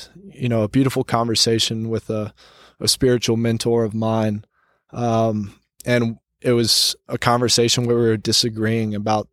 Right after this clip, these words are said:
the fact of utilizing technology, uh, the way I do, you know, and, um, he's like, "Man, it's, it's, it's all wrong. We need to go back to nature." Um, 'cause I was thinking more immersive, more immersive. How can we make,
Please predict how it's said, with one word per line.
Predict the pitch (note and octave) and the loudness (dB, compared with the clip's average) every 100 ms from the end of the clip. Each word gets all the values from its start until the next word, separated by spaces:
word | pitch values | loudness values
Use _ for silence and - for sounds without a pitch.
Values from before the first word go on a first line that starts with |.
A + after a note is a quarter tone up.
| - | -10
the | A#2 A2 | -6 -4
fact | - A2+ A2+ A2+ | 0 0 0 -4
of | F3+ | -2
utilizing | G#3+ A2+ A2 G#2+ A2 | -2 0 0 0 -2
technology, | - - A2+ A2 G#2+ - A2+ G#2 _ - - - | -6 -4 -2 -2 -2 -4 -6 -8 _ -20 -20 -6
uh, | A#2 A2 G2 - _ C#3+ | -2 0 -2 -8 _ -2
the | A#2+ | 2
way | A2+ | 4
I | G#2+ G#2+ | 4 2
do, | G2+ C3+ C#3+ G2+ | 2 2 2 0
you | B2 A#2 | 0 0
know, | A#2 A2 A#2 B2 | 2 2 2 0
and, | A2+ A2 - - - - | -2 -4 -10 -20 -20 -6
um, | A2 A2 G#2+ G2+ G2+ - _ | -2 0 2 0 -4 -12 _
he's | A2+ A#2 A#2 | -6 -2 -2
like, | A2 | 0
"Man, | A#2+ C3 | 0 0
it's, | A2 - - _ | 0 -2 -4 _
it's, | - - B2+ - | -4 -4 -4 -8
it's | C3 | 0
all | A#2+ A2 | 2 2
wrong. | A#2 C3 A2 | 2 2 2
We | A2 | 0
need | A2+ | -2
to | A#2 | -2
go | A2 | -2
back | A2 G#2+ - | 0 -2 -4
to | F#2+ | -10
nature." | G#2 A2 C3 - - - _ - - - | -4 -2 -2 -4 -8 -18 _ -20 -20 -14
Um, | G#2+ G#2 F2+ - | -10 -8 -10 -4
'cause | A#2+ | 0
I | A#2 | 4
was | A2+ A2 | 4 2
thinking | - A#2 A2+ G#2+ | -2 -4 -4 -2
more | A#2+ C3 B2 | 0 0 0
immersive, | A2+ G#2+ - A2+ A#2+ | 0 0 -2 -4 -4
more | A#2+ C3 C3 | 0 2 2
immersive. | A#2+ A2 - - - | 0 -2 -2 -6 -6
How | B2+ C3 | -4 -2
can | - D3+ | 0 2
we | B2+ | 2
make, | B2 B2 A#2 - | 4 2 0 -8